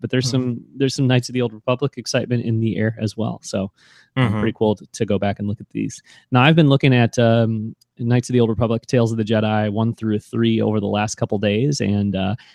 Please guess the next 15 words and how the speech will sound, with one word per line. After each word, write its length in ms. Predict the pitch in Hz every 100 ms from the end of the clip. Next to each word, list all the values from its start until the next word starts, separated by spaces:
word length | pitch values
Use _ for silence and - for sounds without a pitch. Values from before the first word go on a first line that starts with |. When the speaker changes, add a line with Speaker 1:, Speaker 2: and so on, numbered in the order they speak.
| -
Speaker 1:
I 40 |
think 160 | 113 120
you 100 | 123
went 120 | 117
back 160 | 117 113
and 80 | 113
read 160 | 110
them 160 | 113 117
too, 280 | - 113 165
right? 260 | 123 135 - -
Speaker 2:
Yeah, 420 | 123 127 120 104
I 160 | 113
actually 320 | 117 113 131 113
have 260 | 110 101
the, 560 | 101 101 98 98 98